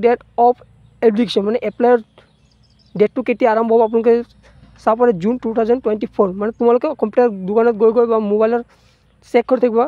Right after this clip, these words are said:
কেতিয়া আহি যাব। তাৰপিছত last date of এপ্লিকেশ্যন, কেতিয়া last date হ'ব, July মাহৰ টু থাউজেণ্ড টুৱেণ্টি ফ'ৰ। মানে ডেটটো উল্লেখ কৰা নাই, কিন্তু July মাহত last date আছে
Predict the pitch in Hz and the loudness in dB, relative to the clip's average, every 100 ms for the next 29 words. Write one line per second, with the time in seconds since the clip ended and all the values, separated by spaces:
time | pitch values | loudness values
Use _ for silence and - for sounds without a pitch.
0 | - - 214 247 208 196 214 285 - 220 | -4 -10 -4 0 0 0 -2 -6 -8 -6
1 | 269 - _ _ 214 202 226 240 - 240 | -6 -8 _ _ 0 2 2 0 2 0
2 | 254 - 214 202 175 196 - 233 254 240 | 0 0 -2 -2 -4 -8 -4 0 0 0
3 | 208 190 202 226 233 247 170 208 220 226 | 0 0 0 -2 -2 -2 -2 0 2 0
4 | 254 _ _ 226 202 247 - 208 226 220 | -2 _ _ -6 -4 -4 -4 -4 -4 -4
5 | 180 _ _ - 226 208 208 - 277 - | -4 _ _ -2 2 2 -2 -2 -4 -4
6 | _ - 214 240 - 240 254 233 226 190 | _ -6 0 0 0 -2 -2 -2 -4 0
7 | 208 214 240 - 185 190 202 180 - | 2 2 0 0 -2 -2 -2 -6 -8